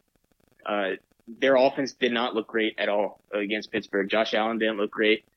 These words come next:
but also that Pittsburgh defensive front, <laughs> it's, it's good. Um,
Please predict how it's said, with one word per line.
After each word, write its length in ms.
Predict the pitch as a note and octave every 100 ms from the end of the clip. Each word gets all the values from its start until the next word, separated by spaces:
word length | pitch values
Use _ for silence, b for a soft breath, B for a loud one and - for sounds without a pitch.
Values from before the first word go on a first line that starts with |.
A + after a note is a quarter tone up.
| b b -
but 100 | B2
also 240 | C#3 C3
that 220 | C3 -
Pittsburgh 340 | D#3+ D3+ D#3 A#2+
defensive 380 | A2+ B2+ G#2+ -
front, 260 | G#2 G2 D#2
<laughs> 60 | -
it's, 840 | G2 A2+ - - F3+ - - - _ A#2
it's 180 | C3
good. 340 | - A#2+ G#2 - _ _
Um, 440 | G#2 G#2+ G#2+ G#2